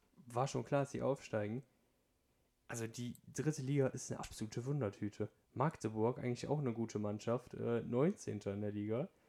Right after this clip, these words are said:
Ähm, Kaiserslautern, fünfzehnter. Also ich weiß nicht.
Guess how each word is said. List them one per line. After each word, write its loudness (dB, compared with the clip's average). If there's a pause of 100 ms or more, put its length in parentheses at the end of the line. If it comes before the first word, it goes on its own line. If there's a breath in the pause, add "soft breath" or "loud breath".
(580)
Ähm, 0 (140)
Kaiserslautern, 2
fünfzehnter. -2
Also -4 (920)
ich -10
weiß -2
nicht. -12